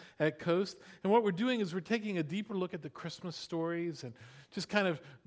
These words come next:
going in and letting God apply some of those things to our hearts this morning. And let me ask you a question. I wanna ask you a question as we get started this morning. How many of you feel like you are ready for Christmas? I, I mean, totally ready. You are totally ready for Christmas.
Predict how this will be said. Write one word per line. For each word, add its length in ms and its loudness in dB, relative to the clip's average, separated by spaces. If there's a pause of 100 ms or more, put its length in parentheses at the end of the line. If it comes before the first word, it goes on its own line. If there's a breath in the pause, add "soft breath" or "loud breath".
(120)
going 320 4
in 240 6
and 160 2
letting 260 4
God 260 6
apply 500 -2
some 200 -6
of 60 0
those 220 -2
things 340 -4 (360 soft breath)
to 280 2
our 120 4
hearts 440 0
this 220 -12
morning. 380 -2 (360 loud breath)
And 220 2 (140 loud breath)
let 100 6
me 120 4
ask 220 2
you 40 4
a 40 0
question. 380 -2
I 60 0
wanna 160 4
ask 160 2
you 60 -2
a 20 -10
question 340 -2
as 100 -8
we 60 -6
get 140 -4
started 420 2
this 220 -12
morning. 260 -6 (380 loud breath)
How 180 8
many 240 2
of 80 -2
you 140 -2
feel 300 4
like 380 6
you 220 -4
are 300 2 (260 loud breath)
ready 400 6
for 160 -8
Christmas? 680 -4 (120)
I, 100 8
I 160 6
mean, 240 0 (180)
totally 500 4
ready. 240 6
You 220 0
are 60 4
totally 360 2
ready 180 4
for 140 -8
Christmas. 380 -4